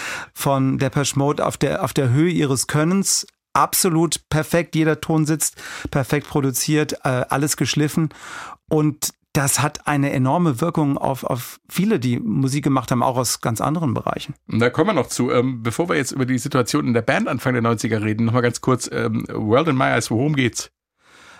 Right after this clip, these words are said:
Speaker 2: Also es, es ist der, der Pro-, Protagonist, also der, der singt, nimmt jemanden auf eine Reise mit, die nicht wirklich irgendwo auf der Welt stattfindet, sondern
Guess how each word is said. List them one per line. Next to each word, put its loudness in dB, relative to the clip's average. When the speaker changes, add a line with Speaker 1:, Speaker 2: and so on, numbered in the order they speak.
Speaker 2:
Also 2
es, -2
es 2
ist 0
der, 2
der 2
Pro-, 0
Protagonist, 2
also 4
der, 2
der 2
singt, 0
nimmt 2
jemanden 2
auf 0
eine 2
Reise 2
mit, 0
die 2
nicht 0
wirklich 0
irgendwo 2
auf -2
der 0
Welt 0
stattfindet, 0
sondern 2